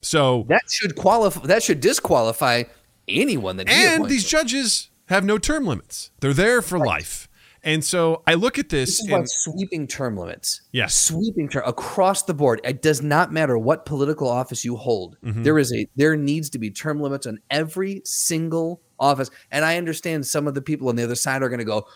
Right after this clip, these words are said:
Speaker 2: "Well, it's gonna fuck you down the road." I don't
Speaker 1: Fine.
Speaker 2: care. That's fine.
Speaker 1: Fine.
Speaker 2: You know what? It won't fuck me down the road, because how many people at eighty are still employable?
Speaker 1: Right.
Speaker 2: Do you have a lot of eighty-year-olds at your work, Doug?
Speaker 1: Nope.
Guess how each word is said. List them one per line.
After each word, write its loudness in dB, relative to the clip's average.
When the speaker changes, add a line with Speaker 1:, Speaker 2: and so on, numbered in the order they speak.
Speaker 2:
"Well, -2
it's -2
gonna -2
fuck 2
you 2
down 4
the 2
road." 2
I 6
don't 2
Speaker 1:
Fine. 4
Speaker 2:
care. -16
That's 6
fine. -2
Speaker 1:
Fine. -2
Speaker 2:
You 4
know 8
what? 4
It 2
won't 2
fuck 0
me -2
down 2
the -2
road, -2
because 2
how -2
many 0
people -2
at 2
eighty 0
are 2
still 0
employable? 0
Speaker 1:
Right. -2
Speaker 2:
Do 2
you 6
have 6
a 6
lot 6
of 4
eighty-year-olds 2
at -4
your 0
work, -2
Doug? 0
Speaker 1:
Nope. -4